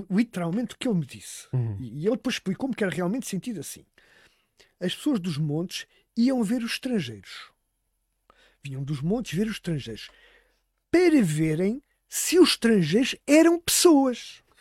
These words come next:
Speaker 2: <laughs>
Speaker 1: Nós de tal maneira estávamos isolados e
Speaker 2: Uhum.
Speaker 1: longe
Speaker 2: Sim, longe
Speaker 1: do mundo,
Speaker 2: do mundo,
Speaker 1: do
Speaker 2: sim,
Speaker 1: resto
Speaker 2: sim.
Speaker 1: do mundo. Eh, era, era uma quinta tão pequenina aqui de onde nós não
Speaker 2: Uhum,
Speaker 1: saíamos,
Speaker 2: uhum.
Speaker 1: que o estrangeiro para nós era algo de,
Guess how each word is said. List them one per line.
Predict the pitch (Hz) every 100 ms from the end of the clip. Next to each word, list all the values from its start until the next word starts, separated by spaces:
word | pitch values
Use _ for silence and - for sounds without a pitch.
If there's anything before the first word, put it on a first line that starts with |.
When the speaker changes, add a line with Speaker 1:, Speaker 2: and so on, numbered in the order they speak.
| _
Speaker 2:
<laughs> | 147 _ - - - - _ 190 - - - _ _ _ _
Speaker 1:
Nós | 175 196
de | 156
tal | - - 330
maneira | 320 254 202 165
estávamos | 143 - 156 160 151
isolados | 175 156 156 147 120 - -
e | 127
Speaker 2:
Uhum. | 143
Speaker 1:
longe | 214 247 214 165 139 - _ _
Speaker 2:
Sim, | - 143
longe | 120 131 143
Speaker 1:
do | 240
mundo, | 220 208 190 160
Speaker 2:
do | 135
mundo, | 120 120 110
Speaker 1:
do | 175
Speaker 2:
sim, |
Speaker 1:
resto | 190 214 -
Speaker 2:
sim. |
Speaker 1:
do | 180
mundo. | 165 147 139 151 - - -
Eh, | 165
era, | 175 165 -
era | 175
uma | 170 170
quinta | - 175 151
tão | - 294
pequenina | - - 190 185 165
aqui | 143 151
de | 147
onde | 156
nós | 160 151
não | 180
Speaker 2:
Uhum, |
Speaker 1:
saíamos, | 202 175 - 123 117 147 107
Speaker 2:
uhum. | 98 110 _ _ - - -
Speaker 1:
que | 247 190 160
o | 247
estrangeiro | - - 233 185 247 208
para | 220 196
nós | 170 196
era | 226 226
algo | 214 226 202
de, | 208